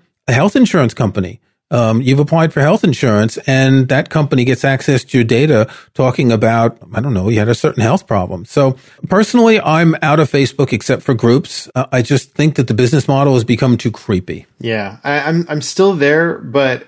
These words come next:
Speaker 2: every time that I use Facebook, I ask myself, "Why am I still here?" <laughs> And I, I think, um, of course, we're people who talk about security and privacy all the time, and I, I wonder if the average person is really thinking about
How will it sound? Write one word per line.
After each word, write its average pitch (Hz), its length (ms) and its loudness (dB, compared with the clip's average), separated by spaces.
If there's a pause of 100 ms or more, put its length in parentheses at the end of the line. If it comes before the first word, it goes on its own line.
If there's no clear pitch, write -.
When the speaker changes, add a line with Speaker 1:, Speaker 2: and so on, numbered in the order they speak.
Speaker 2:
every 175 280 0
time 170 260 -2
that 151 100 2
I 131 40 0
use 123 360 -2
Facebook, 131 680 -6
I 120 220 -2
ask 120 340 -4
myself, 107 520 -6
"Why 110 320 -4
am 110 140 -2
I 101 80 -4
still 104 260 -12
here?" 101 360 -10 (120)
<laughs> 165 380 -4 (500)
And 135 480 -2
I, 139 280 -2
I 147 100 0
think, 170 320 0
um, 139 480 0
of 151 100 -6
course, - 300 0
we're 170 340 0 (340)
people 143 380 0
who 131 180 -2
talk 120 300 -2
about 107 320 -4
security 117 440 -6
and 104 140 -6
privacy 104 460 -8
all 101 120 -4
the 110 80 -14
time, 131 460 -2 (240)
and 139 120 -4
I, 180 320 -6
I 151 100 0
wonder 160 640 2
if 131 520 -6
the 131 300 -6
average 123 500 -2
person 120 460 -6
is 98 180 -8
really 107 320 -4
thinking 110 380 -10
about 98 380 -12